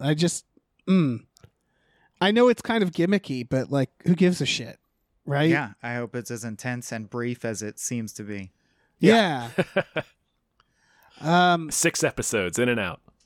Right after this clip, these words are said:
Speaker 1: yeah, it's ten, but
Speaker 3: Uh,
Speaker 1: ten's
Speaker 3: uh,
Speaker 1: fine.
Speaker 3: all right.
Speaker 2: It
Speaker 1: I
Speaker 2: is
Speaker 1: know,
Speaker 2: called
Speaker 1: I
Speaker 2: The
Speaker 1: know.
Speaker 2: Patient.
Speaker 1: Six
Speaker 2: We have to give it that.
Speaker 3: We have to
Speaker 1: Yeah.
Speaker 3: be
Speaker 2: We have to be patient.
Speaker 3: The
Speaker 1: It's,
Speaker 3: Patient.
Speaker 1: it's so funny how, like, how we do this now, where it's like, like, Stranger Things, ten episodes, absolutely, right?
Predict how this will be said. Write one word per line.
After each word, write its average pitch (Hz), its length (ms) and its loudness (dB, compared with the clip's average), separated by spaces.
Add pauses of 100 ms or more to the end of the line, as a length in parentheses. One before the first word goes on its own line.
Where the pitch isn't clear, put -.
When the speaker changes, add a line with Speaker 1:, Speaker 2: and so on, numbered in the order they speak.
(240)
Speaker 1:
yeah, 165 300 2
it's 196 200 -2
ten, 139 440 -2 (340)
but 180 260 4
Speaker 3:
Uh, 254 360 4
Speaker 1:
ten's 240 260 4
Speaker 3:
uh, - 40 -2
Speaker 1:
fine. - 300 2
Speaker 3:
all 190 140 0
right. 101 220 -2 (880)
Speaker 2:
It - 60 -2
Speaker 1:
I 214 80 4
Speaker 2:
is 214 80 4
Speaker 1:
know, 180 80 2
Speaker 2:
called 160 100 2
Speaker 1:
I 175 100 4
Speaker 2:
The 156 80 0
Speaker 1:
know. 135 120 0
Speaker 2:
Patient. 131 180 -4
Speaker 1:
Six 208 320 0
Speaker 2:
We 117 140 -10
have 120 220 -8
to 113 100 -16
give 107 160 -12
it 104 160 -14
that. 98 140 -14
Speaker 3:
We 143 140 2
have 147 260 -2
to 147 100 -6
Speaker 1:
Yeah. 170 240 4
Speaker 3:
be 113 60 0
Speaker 2:
We 98 60 -2
have 87 80 -10
to - 80 -20
be 113 140 -10
patient. 104 440 -12
Speaker 3:
The 175 180 6
Speaker 1:
It's, 107 100 -6
Speaker 3:
Patient. 135 280 2
Speaker 1:
it's - 80 -2
so 294 180 6
funny 240 420 2
how, 185 240 6
like, 170 440 4 (460)
how 196 140 4
we 180 120 6
do 165 220 4
this 156 240 0
now, 131 220 0
where 143 180 4
it's 143 200 -2
like, 143 280 0 (480)
like, 208 180 4
Stranger 226 500 2
Things, 269 640 -2 (180)
ten 226 200 2
episodes, 185 440 0
absolutely, 139 640 0
right? 143 340 2